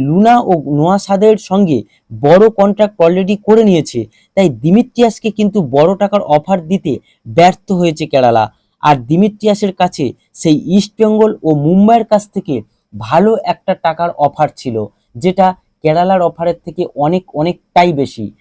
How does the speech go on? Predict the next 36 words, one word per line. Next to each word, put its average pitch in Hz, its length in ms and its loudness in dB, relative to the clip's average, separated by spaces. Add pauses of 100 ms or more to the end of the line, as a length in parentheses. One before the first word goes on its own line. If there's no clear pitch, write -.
(220)
তাই 233 120 0 (140)
দিমিত্রিয়াস 196 580 0 (120)
কেরালা 185 320 0
ছাড়ার 208 400 -2
সিদ্ধান্ত 143 400 -6
নিয়েছিল। 120 360 -8 (400)
তো - 20 4 (100)
এবার 214 180 4
এই 233 100 0 (120)
দিমিত্রিয়াস 226 480 0 (100)
কোন 220 220 -2
ক্লাবে 220 280 0
সই 185 300 -6
করতে 214 240 -6
চলেছে, 214 340 -4 (400)
তার 185 220 2
জন্য 208 220 -2 (160)
আর 160 200 0
মাত্র 190 300 -6 (380)
কয়েকটা 180 380 0
দিন 147 280 -2
কিন্তু 180 320 -6 (120)
তোমাদের 165 300 -4 (100)
অপেক্ষা 143 300 -8 (100)
করতেই 131 380 -6
হবে। 104 220 -4 (320)
তো - 160 -14
এবার 185 160 0
দেখো, 120 240 -2 (120)
অনেকে 190 400 -2 (400)
কিন্তু 220 240 -2 (240)
আবার 208 200 4
বলছে 208 340 -2 (140)
রয় 175 180 2 (100)
কৃষ্ণাও 214 400 -2 (120)
আসতে - 220 -8